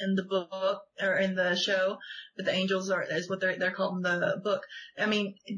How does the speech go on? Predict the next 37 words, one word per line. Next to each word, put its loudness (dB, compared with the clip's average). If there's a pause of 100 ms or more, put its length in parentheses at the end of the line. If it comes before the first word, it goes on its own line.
how 0
many 2 (100)
of 0
these -4
guys 2
did -4
Janine 0
come -2
across 0
that -4
she 0
had 0
to, -2 (220)
like, 0 (500)
give 0
blowjobs 2
to 0
because 0
they're 2
not 2
allowed 2
to -6
have -2
sex -4
unless -6
they're, 2
you -4
know, -2
married 0
with 0
an -4
Akana 0
wife 0
trying 0
to -2
have 0
children, 0